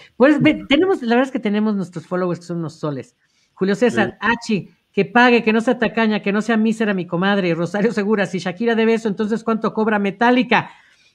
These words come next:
Speaker 2: <laughs> Pues sí.
Speaker 1: Ajá.
Speaker 2: Tan, tan,
Speaker 1: Ajá.
Speaker 2: se acabó la, la disputa.
Speaker 1: José Mi-, pues sí, José Miguel Cutomi, mi, mi, este, se va a salvar de,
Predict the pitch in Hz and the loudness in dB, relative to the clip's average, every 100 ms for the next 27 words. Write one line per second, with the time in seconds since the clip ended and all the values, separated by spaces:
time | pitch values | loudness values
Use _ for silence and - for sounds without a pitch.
0 | _ - 740 784 - - - 196 - - | _ 2 4 4 2 0 2 0 0 0
1 | 359 - 392 - 320 - 359 - 156 160 | 0 2 -2 -4 -6 2 2 2 0 2
2 | 220 349 302 415 - _ _ _ _ _ | 6 8 8 4 -2 _ _ _ _ _
3 | 147 147 170 220 285 233 254 - 156 151 | -2 0 0 2 2 0 -2 -6 -6 0
4 | 147 175 196 180 139 120 _ _ 139 143 | 2 6 6 6 2 -2 _ _ -8 -6
5 | - 196 220 226 - _ _ _ _ _ | -2 0 0 -2 -6 _ _ _ _ _
6 | - 143 214 220 196 196 220 226 226 233 | -10 -4 -2 0 -2 0 -2 -2 -2 0
7 | 226 202 196 170 175 185 180 180 180 175 | 2 0 -4 -8 -8 -8 -6 -6 -2 -2
8 | 175 190 175 156 208 240 233 220 220 226 | -2 -4 -4 -4 0 2 2 2 4 2
9 | 208 226 220 202 | 2 0 0 -4